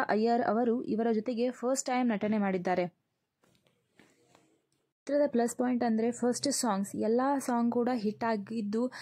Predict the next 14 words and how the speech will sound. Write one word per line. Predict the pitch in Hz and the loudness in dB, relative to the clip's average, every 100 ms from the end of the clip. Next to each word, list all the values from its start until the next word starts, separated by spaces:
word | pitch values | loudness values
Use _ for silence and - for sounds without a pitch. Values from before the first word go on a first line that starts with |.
| - - | -18 -6
ವಾಸುಕಿ | 208 220 254 269 | -2 -2 -2 0
ವೈಭವ್ | 269 233 233 240 | 2 2 2 0
ಅವರ | - 214 226 233 | 0 0 0 0
ಸಾಂಗ್ | - 220 240 - | 0 0 0 2
ಎಲ್ಲರಿಗೂ | 220 233 240 | 2 2 2
ಮೆಚ್ಚುಗೆಯಾಗಿದೆ. | 247 196 - - 208 185 175 180 180 - 185 - _ 208 | 2 2 -2 -4 -2 0 0 0 -2 -4 -8 -10 _ -6
ಧನಂಜಯ್ | 208 226 269 277 285 | 0 2 4 4 4
ಅವರ | 262 254 | 4 4
ಆಕ್ಟಿಂಗ್ | - 214 - 262 254 | 2 0 2 2 4
ಅಲ್ಲಿ | 233 247 269 | 2 0 -2
ಫುಲ್ | - - 226 | -10 -4 -2
ಮಾರ್ಕ್ಸ್. | 214 185 180 - - - _ _ _ _ _ _ _ - - | 0 0 -2 -6 -10 -20 _ _ _ _ _ _ _ -10 -2
comedy | 220 233 269 294 | 2 2 2 2
with | 269 233 254 - 339 | 0 0 -2 -6 -8